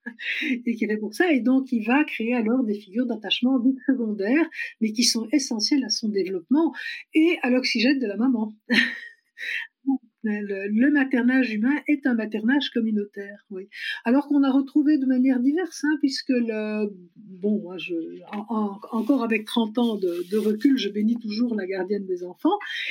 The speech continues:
qui est devenue vraiment une figure d'attachement pour eux et une personne importante dans leur vie, et les grands-parents, et puis les marraines aussi. Donc, je, je veux dire, c'est, c'était très, très important et bien organisé, c'est,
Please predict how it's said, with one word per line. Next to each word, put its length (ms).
qui 80
est 60
devenue 220
vraiment 200
une 100
figure 360
d'attachement 520
pour 300
eux 220
et 80
une 100
personne 380
importante 520
dans 140
leur 220
vie, 300
et 80
les 120
grands-parents, 920
et 100
puis 160
les 140
marraines 420
aussi. 460
Donc, 240
je, 180
je 80
veux 60
dire, 120
c'est, 160
c'était 540
très, 220
très 240
important 420
et 80
bien 360
organisé, 760
c'est, 400